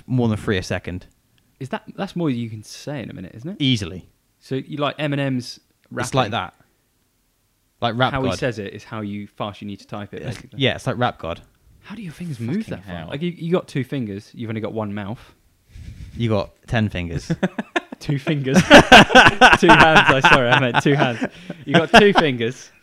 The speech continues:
Speaker 1: Yeah.
Speaker 2: One mouth. That's mad.
Speaker 1: Yeah. It's fun, I think. I've always just been the best at it. But I know I'm the best out of people I know, mate, but competing levels, people say, "Oh, why don't you go and do it?" Like, nah, mate, there's no, I'm nowhere.
Speaker 2: Where would you compete?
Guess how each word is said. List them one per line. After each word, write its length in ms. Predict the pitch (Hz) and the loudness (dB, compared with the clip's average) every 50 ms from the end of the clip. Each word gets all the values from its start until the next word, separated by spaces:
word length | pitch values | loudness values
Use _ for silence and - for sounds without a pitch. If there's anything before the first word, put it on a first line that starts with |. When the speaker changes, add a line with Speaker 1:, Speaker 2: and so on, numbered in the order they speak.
| _ _ - | _ _ -6
Speaker 1:
Yeah. 300 | 131 127 113 104 98 - | -2 -2 0 -2 -2 -4
Speaker 2:
One 280 | 131 147 151 143 131 | -4 -4 -2 -2 -2
mouth. 300 | 123 113 107 113 131 139 - - - _ _ _ _ _ _ _ _ _ _ _ _ _ _ _ _ _ _ _ _ _ _ _ _ _ _ _ _ _ | -2 -4 -4 -4 -6 -8 -14 -20 -20 _ _ _ _ _ _ _ _ _ _ _ _ _ _ _ _ _ _ _ _ _ _ _ _ _ _ _ _ _
That's 240 | 135 143 135 _ | -20 -20 -20 _
mad. 300 | - 165 185 156 104 - _ | -18 -18 -16 -18 -18 -20 _
Speaker 1:
Yeah. 280 | - 117 107 104 95 95 - | -14 -12 -10 -10 -10 -10 -6
It's 160 | - 175 170 - | -6 -6 -6 -4
fun, 220 | - - 269 214 | -4 -2 -2 0
I 100 | 120 87 | -2 -2
think. 260 | - - 107 131 104 | -4 -4 -6 -4 -4
I've 120 | 131 131 151 | -4 -2 0
always 200 | 180 175 151 - | 0 0 0 0
just 140 | 147 - - | -4 -4 -4
been 100 | 147 147 | -2 -2
the 80 | 135 | 0
best 280 | 120 160 151 - - - | 0 0 -2 -2 -6 -12
at 60 | 80 | -14
it. 160 | 78 - - _ _ _ _ _ _ _ _ _ | -14 -14 -16 _ _ _ _ _ _ _ _ _
But 300 | - - - - - _ _ _ _ _ _ _ _ _ _ _ _ _ | -6 -4 -4 -6 -8 _ _ _ _ _ _ _ _ _ _ _ _ _
I 140 | 117 135 156 | 0 2 4
know 160 | 165 165 160 | 6 6 6
I'm 140 | 151 147 139 | 6 6 4
the 60 | 135 | 4
best 340 | 120 147 139 107 95 - - | 4 4 4 4 2 0 -2
out 80 | 110 87 | -4 -2
of 40 | - | -4
people 200 | 123 - - 113 | -6 -4 -2 0
I 80 | 110 | 0
know, 220 | 107 117 117 104 98 | 2 2 0 0 0
mate, 260 | 92 87 85 69 - | -2 -4 -6 -8 -8
but 320 | - 98 95 - - - - _ _ _ _ _ - | -8 -8 -8 -8 -12 -18 -20 _ _ _ _ _ -6
competing 420 | - 120 - - 147 143 104 101 | -4 -2 0 2 2 0 0 -2
levels, 300 | 95 90 90 92 92 - | -4 -4 -6 -6 -8 -4
people 220 | - 185 185 165 147 | -2 -2 -2 0 -2
say, 160 | - 165 165 | -2 -2 -2
"Oh, 160 | 185 208 220 | 0 0 -2
why 140 | 214 214 220 | -2 -2 -4
don't 60 | 214 208 | -4 -6
you 60 | 208 | -6
go 140 | - 214 208 | -6 -6 -6
and 120 | 202 196 | -6 -6
do 100 | 196 202 202 | -6 -6 -6
it?" 100 | 190 - | -4 -4
Like, 120 | 123 - | -6 -6
nah, 200 | - 113 120 107 | -4 -4 -2 -2
mate, 180 | 98 95 92 - | -2 -4 -4 -6
there's 120 | 104 104 | -6 -4
no, 220 | 117 120 120 117 117 - | -2 0 0 0 0 -2
I'm 160 | 113 117 123 | -4 -2 0
nowhere. 180 | - 175 170 | 2 2 2
Speaker 2:
Where 80 | 175 170 | 2 0
would 120 | 165 156 | 0 -4
you 80 | 160 170 | -6 -8
compete? 360 | - 160 156 - 185 233 - | -10 -12 -12 -10 -12 -12 -14